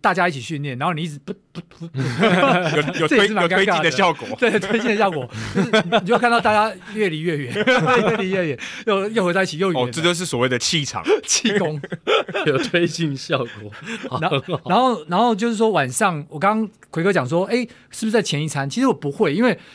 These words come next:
Speaker 1: 像比如说我晚餐九点会跑，比如说我，我，我常常是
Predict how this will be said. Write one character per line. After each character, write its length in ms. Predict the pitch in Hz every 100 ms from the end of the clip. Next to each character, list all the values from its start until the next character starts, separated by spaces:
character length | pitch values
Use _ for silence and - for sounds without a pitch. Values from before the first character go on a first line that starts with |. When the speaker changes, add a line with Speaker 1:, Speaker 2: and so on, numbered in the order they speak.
| -
Speaker 1:
像 200 | 254 214
比 80 | 151
如 80 |
说 140 | 180 190
我 60 | 170
晚 180 | 123
餐 340 | 120 160 160 165 - -
九 200 | 180 185
点 240 | 190 120
会 140 | 120 160
跑， 220 | 113 98
比 100 | 135
如 60 |
说 100 | 151
我， 100 | 190 151
我， 180 | 139 147
我 80 | 143
常 160 | 147 151
常 80 |
是 220 | 165 185